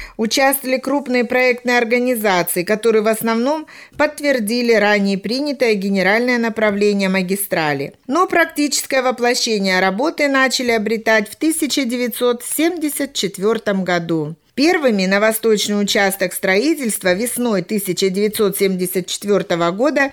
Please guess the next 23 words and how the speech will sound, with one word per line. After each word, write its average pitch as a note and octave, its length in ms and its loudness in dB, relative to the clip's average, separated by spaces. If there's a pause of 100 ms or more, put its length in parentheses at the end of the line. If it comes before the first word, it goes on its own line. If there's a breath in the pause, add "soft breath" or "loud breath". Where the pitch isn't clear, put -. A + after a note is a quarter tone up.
прибыли E4 460 2
воины-железнодорожники. A#3+ 1600 0 (220 soft breath)
Команды D4 500 2
разведчиков C#4 760 2
во A3 120 2
главе A#3 380 2
с C#4+ 120 -6
опытными A#3+ 600 0
офицерами A#3 600 0
на A#3 140 0
вертолётах, A#3 840 2
санно-гусеничных B3+ 1160 0
поездах, G#3 600 2
вездеходах A3 920 0 (120)
и C4+ 140 -2
пешком C4 640 0 (160)
пробирались A3+ 640 2
в G#3+ 60 -2
районы, A#3 520 2
чтобы G#3+ 300 0
на B3 140 2
месте B3 380 0
определить G3+ 680 -2